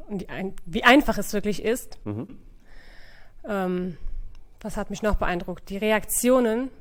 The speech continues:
Speaker 2: Mhm.
Speaker 1: <laughs> der Menschen, die behandelt wurden, das ist, äh, einfach Wahnsinn. Da kann ich einfach nur sagen, ähm,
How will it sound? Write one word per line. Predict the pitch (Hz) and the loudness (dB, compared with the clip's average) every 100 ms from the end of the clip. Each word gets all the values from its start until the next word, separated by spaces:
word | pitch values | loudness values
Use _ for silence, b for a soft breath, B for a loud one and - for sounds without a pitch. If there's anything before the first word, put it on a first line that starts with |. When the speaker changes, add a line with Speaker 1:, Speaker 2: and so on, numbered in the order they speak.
| - - - | -12 -12 -12
Speaker 2:
Mhm. | - 101 - - | -10 -10 -10 4
Speaker 1:
<laughs> | - - - - | 12 12 12 4
der | 196 | 0
Menschen, | 202 214 - 175 | 2 0 -4 -2
die | 240 | 0
behandelt | 175 170 175 170 | 0 0 -2 -4
wurden, | 180 180 208 | -4 -2 -4
das | 190 | -6
ist, | - 196 - | -8 -8 -8
äh, | - 180 180 180 | -4 -4 -4 -4
einfach | 202 208 190 - - | -4 -2 -4 -8 0
Wahnsinn. | 196 202 196 165 185 - b b b b b b b b b b - - - - - - - - - - - | 2 4 0 -4 -8 -10 b b b b b b b b b b -18 -14 -14 -14 -18 -20 -20 -20 -16 -14 -8
Da | 202 | -6
kann | - 202 | -2 0
ich | 202 202 | 0 0
einfach | 208 208 | -2 -2
nur | 208 | -2
sagen, | 202 190 190 190 | 0 -2 -2 -4
ähm, | 180 175 | -4 -4